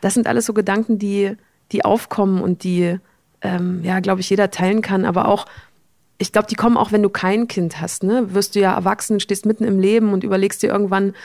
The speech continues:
ähm, wie haben dich denn eigentlich deine Eltern geprägt, ne? Und was haben die dir mitgegeben und, und was hast du jetzt daraus gemacht? Und das ist, äh, glaub ich, auch so ein Thema, was einfach bei uns jetzt grad so präsent auch ist.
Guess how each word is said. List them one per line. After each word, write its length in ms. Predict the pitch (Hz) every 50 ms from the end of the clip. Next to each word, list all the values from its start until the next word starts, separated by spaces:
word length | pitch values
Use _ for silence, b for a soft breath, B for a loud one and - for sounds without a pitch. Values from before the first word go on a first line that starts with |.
| B B B B B B B B
ähm, 400 | 196 202 196 190 190 190 185 185 - _ -
wie 140 | 185 196
haben 100 | 208 220
dich 100 | 220 208
denn 140 | - 214 196
eigentlich 200 | 208 196 202 196
deine 220 | - 196 196 185 -
Eltern 280 | - 214 226 208 202
geprägt, 640 | 190 185 - - - 196 208 233 220 190 - - -
ne? 260 | 175 196 240 262 - B B B B B B
Und 260 | - 190 185 185 -
was 160 | 196 190 - 208
haben 100 | 208 202
die 80 | 202
dir 120 | 185 196 190
mitgegeben 760 | 196 208 - - 247 214 226 233 240 247 254 254 247 254
und, 240 | 247 - 196 185 - - - -
und 200 | 214 190 180 190
was 180 | 202 190 -
hast 140 | 208 - -
du 80 | 226 226
jetzt 200 | 220 - - -
daraus 280 | 190 202 196 180 -
gemacht? 480 | - 180 190 208 196 - - - - - B B B B B B B
Und 160 | B 180 170
das 140 | 175 175 -
ist, 140 | 190 - -
äh, 160 | - 190 185
glaub 160 | 185 190 185 190
ich, 140 | 185 -
auch 80 | - 185
so 100 | - 190
ein 80 | 180 -
Thema, 340 | - 208 214 220 202 185
was 140 | 180 175 -
einfach 460 | - - 190 - - 185 180 - - - _ _ _ -
bei 320 | - - - - 185 185
uns 200 | 185 - 190 -
jetzt 160 | - 185 -
grad 260 | - - 190 208 185 -
so 100 | 202 190
präsent 400 | - - - 180 185 190 220 -
auch 120 | - -
ist. 220 | - - - -